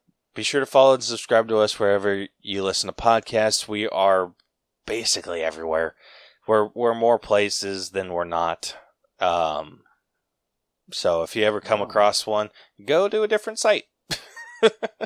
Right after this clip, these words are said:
Speaker 2: Yeah.
Speaker 1: Um, that's all, that's all the, like, the advice that we can give you there. So, yeah, so next week,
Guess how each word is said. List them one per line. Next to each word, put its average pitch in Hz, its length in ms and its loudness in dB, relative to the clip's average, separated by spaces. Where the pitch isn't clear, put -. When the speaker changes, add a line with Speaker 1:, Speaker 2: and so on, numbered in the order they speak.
Speaker 2:
Yeah. 196 220 -4
Speaker 1:
Um, 90 580 2
that's 127 200 -4
all, 135 180 4
that's 139 280 0
all 143 360 2
the, 131 260 0
like, 123 240 0
the 131 100 -4
advice 120 320 0
that 117 100 0
we 113 100 -4
can 104 180 -12
give 107 160 -4
you 104 80 -4
there. 95 400 0
So, 90 540 2
yeah, - 200 -6
so 107 360 2
next 131 560 -2
week, 117 680 -10